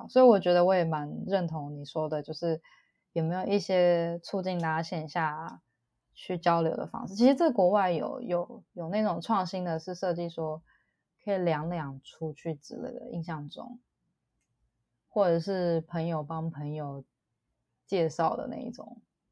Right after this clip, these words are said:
Speaker 2: 然后就是鼓励线下去，去见面。但是它会有一些安全性的，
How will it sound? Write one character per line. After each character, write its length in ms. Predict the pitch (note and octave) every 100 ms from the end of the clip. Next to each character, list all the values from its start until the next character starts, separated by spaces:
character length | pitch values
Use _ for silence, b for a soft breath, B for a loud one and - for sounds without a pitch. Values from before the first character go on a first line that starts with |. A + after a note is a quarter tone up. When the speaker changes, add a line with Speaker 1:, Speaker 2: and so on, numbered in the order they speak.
| _
Speaker 2:
然 100 | -
后 480 | F#3+ E3+ E3 D#3 D#3+ D#3+
就 100 | E3+
是 140 | E3+
鼓 220 | E3+ D#3+ D3+
励 100 | E3
线 240 | F3 D#3
下 240 | D#3 D#3
去， 400 | C#3+ D#3+ D3 C#3+ E3 _ _ _ _
去 140 | - E3
见 240 | E3 D3+
面。 340 | D3 D3+ F3+ - _ _ _ -
但 160 | A3
是 60 | A3+
它 180 | A3+ G#3+
会 180 | A3
有 120 | F#3+ D#3+
一 80 |
些 400 | E3+ F3 E3+ E3 D#3+
安 200 | F3 F3
全 260 | E3 C#3+
性 220 | C#3+ E3
的， 60 | D3